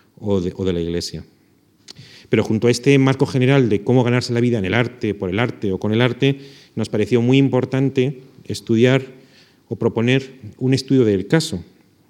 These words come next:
y de lo, todos los posibles, que evidentemente muchos nos vienen a la cabeza, Rubens nos pareció especialmente idóneo por ese procedimiento un poco antirromántico,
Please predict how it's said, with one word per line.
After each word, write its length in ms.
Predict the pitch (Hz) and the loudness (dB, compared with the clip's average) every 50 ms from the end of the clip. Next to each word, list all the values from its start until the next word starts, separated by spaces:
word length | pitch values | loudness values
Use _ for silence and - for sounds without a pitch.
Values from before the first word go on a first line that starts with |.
| _ _ - | _ _ -4
y 100 | 123 117 | 0 2
de 100 | 113 110 | 2 2
lo, 100 | 107 104 | 2 2
todos 160 | - 139 143 | 2 2 2
los 140 | 143 139 139 | 2 2 0
posibles, 420 | - 127 - 147 143 151 160 147 | -4 -6 -4 -4 -4 -4 -4 -6
que 280 | - - 98 95 92 92 | -8 -8 -10 -10 -8 -8
evidentemente 640 | 92 98 98 101 107 101 104 98 110 107 104 107 | -8 -6 -6 -4 -4 -4 -4 -6 -6 -6 -6 -4
muchos 320 | 98 110 127 123 - 104 101 | -2 -2 -2 -2 -4 -8 -8
nos 120 | 98 92 | -8 -6
vienen 220 | 95 104 110 110 107 | -4 -4 -2 -2 -2
a 60 | 110 | -2
la 80 | 113 | -2
cabeza, 420 | 113 117 117 123 120 - 131 127 123 - - - - - - - - _ - | -2 0 0 -2 -2 -2 -4 -4 -4 -8 -14 -20 -20 -20 -20 -20 -20 _ 0
Rubens 520 | - 127 127 143 156 156 156 147 - - | 2 4 4 6 4 2 0 -2 -4 -6
nos 160 | 120 120 - | -6 -6 -6
pareció 480 | - 113 104 101 - - 131 143 151 143 147 - | -4 -4 -4 -4 -2 0 2 2 0 -2 -4 -6
especialmente 760 | 120 - - - 120 113 - 131 131 135 143 147 143 135 131 | -6 -4 -4 -4 -4 0 2 4 4 6 4 4 2 2 2
idóneo 440 | 117 110 120 156 156 120 92 85 - - - - - _ _ _ - - - - _ _ _ | 2 4 4 4 4 2 0 -2 -6 -12 -20 -20 -20 _ _ _ -20 -20 -20 -20 _ _ _
por 140 | - 117 113 | 0 2 2
ese 280 | 123 - - 151 151 151 | 2 2 2 4 4 4
procedimiento 800 | 151 151 139 123 - 127 120 117 117 123 139 139 139 - 143 143 | 2 0 -4 -4 -2 -2 -2 0 0 0 0 0 0 0 0 0
un 140 | 139 139 123 | 0 0 -2
poco 480 | - 123 120 - - 123 120 120 120 | -2 -4 -4 -2 -2 -2 0 0 -2
antirromántico, 1200 | 113 110 104 - 104 101 98 87 95 98 98 104 120 127 127 120 107 - 95 - - 92 87 82 | -2 -4 -6 -4 -4 -4 -2 -2 -2 -2 0 2 2 2 2 2 0 -4 -8 -6 -6 -6 -6 -6